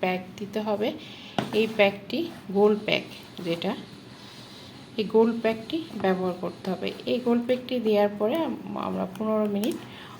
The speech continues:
অপেক্ষা করব। পনেরো মিনিট অপেক্ষা করার পরে এই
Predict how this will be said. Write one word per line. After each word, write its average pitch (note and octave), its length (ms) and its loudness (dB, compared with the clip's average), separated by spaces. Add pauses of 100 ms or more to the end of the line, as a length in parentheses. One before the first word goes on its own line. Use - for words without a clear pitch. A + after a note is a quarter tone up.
অপেক্ষা F#3+ 440 0 (100)
করব। F3 260 -4 (120)
পনেরো A#3 200 0
মিনিট - 840 -6
অপেক্ষা G#3+ 420 -2 (100)
করার G#3 220 4 (120)
পরে G#3+ 200 2 (640)
এই F#3+ 160 4